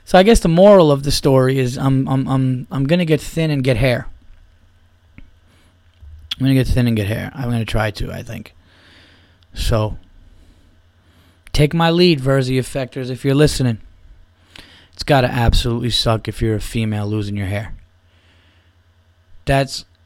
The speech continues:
I was, I was in Target getting some shit the other day. I was getting some, um, shampoo.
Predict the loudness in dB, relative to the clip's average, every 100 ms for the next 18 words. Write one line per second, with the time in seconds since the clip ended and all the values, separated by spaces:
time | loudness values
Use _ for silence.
0 | _ -2 0 2 0 0 0 0 2 4
1 | 4 2 -2 -6 -10 -8 -6 -6 -6 -4
2 | -4 -4 -2 0 0 -2 -2 -2 -2 -2
3 | -6 -8 -8 -6 -4 -4 -6 -8 -12 -20
4 | _ -20 -20 -20 _ -4 -2 -2 0 0
5 | 0